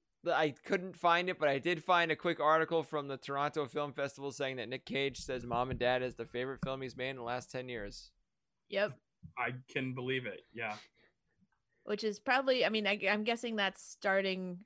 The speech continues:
Speaker 2: around twenty seventeen.
Speaker 1: Yeah.
Speaker 2: It's like, there's not a lot from two thousand seven to twenty seventeen.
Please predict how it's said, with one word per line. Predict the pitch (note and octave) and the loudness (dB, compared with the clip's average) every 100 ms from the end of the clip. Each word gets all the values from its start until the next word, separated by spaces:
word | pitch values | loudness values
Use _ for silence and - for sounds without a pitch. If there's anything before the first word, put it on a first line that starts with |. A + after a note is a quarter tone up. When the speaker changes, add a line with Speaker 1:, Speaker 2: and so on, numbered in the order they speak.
| - | -4
Speaker 2:
around | F3 F3+ F3 F#3+ G3 | 0 2 2 0 -2
twenty | G3 G3 | -2 -4
seventeen. | G3 G3 F#3+ F#3+ G3 F#3+ G#3 G#3 _ | -2 -2 -2 -4 -4 -4 -6 -10 _
Speaker 1:
Yeah. | - C3+ A#3+ | 0 2 2
Speaker 2:
It's | B3+ | -2
like, | E4 E4 | -4 -4
there's | F4+ E4 | -6 0
not | F4 G#4 | 2 2
a | G4+ | 2
lot | D4+ D4+ C#4+ - - | 4 4 4 -2 -2
from | A#3 G#3+ G#3 | 0 0 -4
two | B3 A3+ | -4 0
thousand | G#3+ A3 G3 G3+ | 2 2 -2 -2
seven | G3 G3 F3 | 0 0 -4
to | E3 | -8
twenty | F3 F#3 E3+ | -8 -6 -4
seventeen. | E3 E3+ D#3+ D#3+ F3 F3 D#3+ E3 | -4 -4 -6 -8 -6 -6 -6 -10